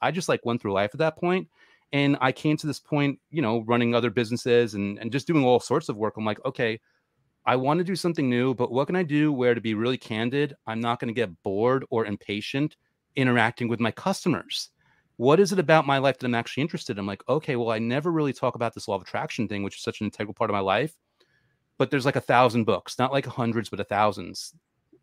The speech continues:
I need to give myself permission to say something different, not just any other thing."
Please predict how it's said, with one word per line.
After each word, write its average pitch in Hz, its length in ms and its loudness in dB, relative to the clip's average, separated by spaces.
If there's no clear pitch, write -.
I 123 120 4
need 139 320 4
to 135 80 -6
give 143 120 0
myself 127 440 0
permission 113 560 -2
to 107 100 -8
say 110 220 -6
something 104 520 -4
different, 101 420 0
not 107 200 -2
just - 240 -8
any 110 200 -2
other 123 160 0
thing." 156 440 0